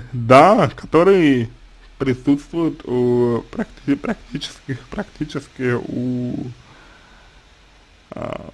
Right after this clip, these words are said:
всех, а, мазохистических, а, типов,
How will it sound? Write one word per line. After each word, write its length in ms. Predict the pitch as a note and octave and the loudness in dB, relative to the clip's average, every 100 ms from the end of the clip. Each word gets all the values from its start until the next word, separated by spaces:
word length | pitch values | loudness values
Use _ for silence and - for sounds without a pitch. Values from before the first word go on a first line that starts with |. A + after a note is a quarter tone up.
| B2+ - - - - - | -20 -20 -20 -20 -18 2
всех, 540 | C3+ C#3+ E3 - - - _ _ - | 6 6 6 -2 -20 -20 _ _ -14
а, 680 | - G1+ - - - - - - - - - - - - - - - - - - - - - - - - _ _ _ _ _ - - | -10 -10 -10 -12 -14 -14 -16 -16 -18 -20 -18 -20 -20 -20 -20 -20 -20 -20 -20 -20 -20 -20 -20 -20 -20 -20 _ _ _ _ _ -20 -8
мазохистических, 1040 | A#2+ A2 - A#2 - B2+ C#3 - A#2+ A2+ | -6 -4 -6 -8 -6 -6 -6 -8 -10 -10
а, 320 | - - - A2+ | -10 -10 -10 -8
типов, 280 | B2 B2+ B2 | -8 -6 -8